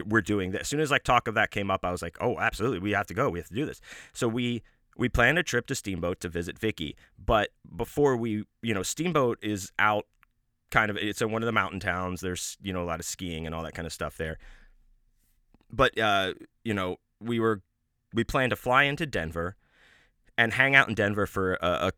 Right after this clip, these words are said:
few days and then go up to Steamboat Springs and, uh, you know, and have a little vacation, have a little vacation. So that's what we did. Now, I, um, we flew into Colorado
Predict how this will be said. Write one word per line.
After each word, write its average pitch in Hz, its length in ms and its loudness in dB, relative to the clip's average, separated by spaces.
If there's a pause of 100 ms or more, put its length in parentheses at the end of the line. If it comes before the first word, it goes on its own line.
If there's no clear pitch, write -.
few 113 240 -2
days 87 560 0
and 95 180 0
then 107 280 4
go 87 200 -4
up 76 160 -6
to 98 100 -2
Steamboat 104 420 0
Springs 64 460 -4
and, 95 320 0
uh, 87 300 0 (600)
you 110 120 0
know, 87 100 0
and 95 80 0
have 104 140 4
a 104 40 -2
little 101 180 -2
vacation, 123 500 -2 (100)
have 127 180 0
a - 20 -2
little 165 180 0
vacation. 226 640 -2 (280)
So - 120 -2
that's 151 220 4
what 170 140 -4
we 127 100 -6
did. 92 260 -2
Now, 110 380 4
I, 123 260 4
um, 95 320 0 (500)
we 120 180 -2
flew 175 460 0
into 139 280 0
Colorado 87 800 -2